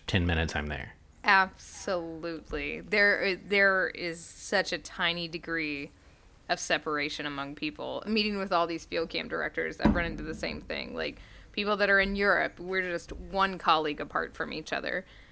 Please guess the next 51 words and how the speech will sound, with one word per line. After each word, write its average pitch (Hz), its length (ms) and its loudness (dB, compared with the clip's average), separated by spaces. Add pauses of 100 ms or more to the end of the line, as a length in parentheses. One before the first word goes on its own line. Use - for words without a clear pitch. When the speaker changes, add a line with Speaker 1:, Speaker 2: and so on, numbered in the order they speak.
(220)
Speaker 2:
Um, 156 460 0 (140)
so 208 240 4
yeah, 202 340 8
it 208 120 4
is 214 140 6
really, 175 240 2 (500)
really 247 220 4
small. 170 520 -2 (100)
Um, 202 320 2 (380)
<laughs> 339 400 -12
I 208 140 10
always 220 320 6
say 190 180 2
to 190 120 -2
students, 165 500 -4
you 180 80 -4
know, 156 220 -2
like, 156 280 -2
you 202 60 -2
need 226 120 4
to 294 80 8
have 294 100 8
a 285 40 0
good 330 120 4
attitude, 320 460 4
and 202 80 -2
it's 196 160 -4
really 311 220 4
hard 185 220 8
at 165 120 0
field 160 240 0
camp, 160 280 -2
and 240 120 0
virtual 311 300 6
field 202 240 0
camp 170 240 -2
is - 120 -10
also 160 540 0 (220)
very 170 320 2
hard. - 380 -4
It's - 160 -6
not 214 140 6
as 175 140 -2
physically 170 400 -6
taxing, 151 500 -6
but - 200 -8 (460)
it's 277 180 2
just 277 200 2
as 202 120 -4
mentally 165 400 -4
taxing. - 560 -4